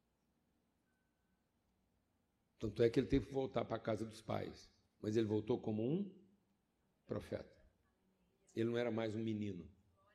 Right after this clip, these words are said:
Agora os pais dele sabiam que ele era consciente da sua natureza, da sua identidade e do seu propósito.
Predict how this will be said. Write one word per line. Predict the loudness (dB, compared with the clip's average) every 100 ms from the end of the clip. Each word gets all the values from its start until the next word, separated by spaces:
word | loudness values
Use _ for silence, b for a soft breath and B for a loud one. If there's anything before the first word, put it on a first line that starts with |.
| -20 -20 _ _ _
Agora | -4 2 4
os | 2
pais | 0 2 2
dele | 2 2
sabiam | 0 -4 -4 -2 0 2 0 -6 -14 -20 _ _ _ _ -10
que | 0 6
ele | 8 8
era | 4
consciente | 2 -8 -6 0 0 0 -2
da | -6 -4
sua | -4
natureza, | -4 -4 2 4 4 2 -6 -14 -20 -20 _ -14
da | -12
sua | -2 0
identidade | 2 2 0 -2 2 2 0 -6 -14 -20 -20 -14
e | -8
do | -6
seu | -4 -4
propósito. | -6 -8 -12 -16